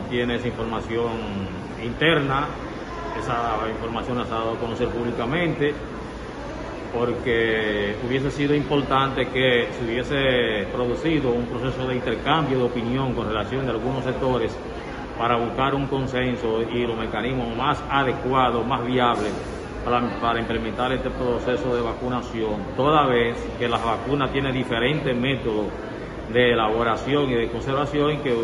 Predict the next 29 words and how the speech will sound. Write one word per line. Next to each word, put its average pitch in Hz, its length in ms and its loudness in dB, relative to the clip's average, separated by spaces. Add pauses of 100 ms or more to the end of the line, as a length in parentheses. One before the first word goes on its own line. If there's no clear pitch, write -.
(220)
hubiese 131 280 2
sido 127 240 0
posible. 104 580 -4
Como 127 240 2
eso 190 160 2
no 180 140 4
fue 165 180 4
posible 131 540 0 (580)
y 123 80 -2
solo 156 260 4
se 160 140 2
discutió 123 640 2
en 110 80 -2
lo 117 140 2
que 120 100 2 (100)
fue 131 480 2
el 120 100 0
mecanismo 123 1040 0 (420)
que 127 60 -2
está 139 160 0
responsable 127 640 0
del 104 280 0
manejo 120 460 0
de 113 80 0
la 127 160 2
pandemia, 123 580 4
es 131 160 0
una 143 120 0
decisión 139 480 2